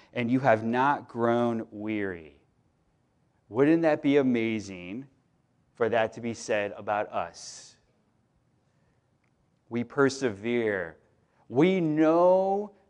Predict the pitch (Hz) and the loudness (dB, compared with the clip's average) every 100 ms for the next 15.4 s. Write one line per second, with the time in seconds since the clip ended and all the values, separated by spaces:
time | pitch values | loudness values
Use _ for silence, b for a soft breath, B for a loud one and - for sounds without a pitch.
0 | _ - 147 139 135 123 - - - 135 | _ 0 4 4 4 0 -10 -16 -4 0
1 | 131 151 170 - 139 135 135 131 120 117 | 2 2 0 0 2 4 2 2 0 2
2 | 110 107 120 117 113 117 110 117 131 139 | 2 -2 -4 0 2 2 2 0 2 0
3 | 139 143 127 131 123 123 143 143 147 160 | 0 4 4 4 2 2 0 2 4 4
4 | 143 143 151 131 139 156 180 143 131 123 | 2 2 4 4 2 4 2 4 4 4
5 | 120 123 - - - 165 180 160 131 123 | 0 -2 -4 -8 0 2 4 4 0 0
6 | - 127 120 110 127 147 131 110 - 139 | 0 0 2 0 0 -4 -6 -8 -10 -6
7 | 156 - - 131 139 135 127 131 117 117 | -6 -6 -12 -10 -6 -6 -4 0 2 0
8 | - 120 107 - 117 101 98 95 82 76 | 2 4 4 2 0 2 -2 -4 -12 -14
9 | - - - _ _ _ _ _ _ _ | -16 -16 -20 _ _ _ _ _ _ _
10 | _ _ _ 104 131 139 131 b b - | _ _ _ -2 0 -2 -8 b b 2
11 | 160 180 170 165 131 135 147 143 127 120 | 4 4 4 6 6 6 4 4 2 -2
12 | 113 113 - 120 117 - 107 107 107 117 | -4 -6 0 2 2 2 2 4 2 -2
13 | 95 82 - - _ - - 160 196 160 | -6 -6 -14 -18 _ -20 -14 -8 -4 -4
14 | 117 110 - 117 104 95 90 90 92 78 | -6 -10 -8 -6 -6 -6 -8 -8 -12 -18
15 | - - - - | -18 -18 -18 -20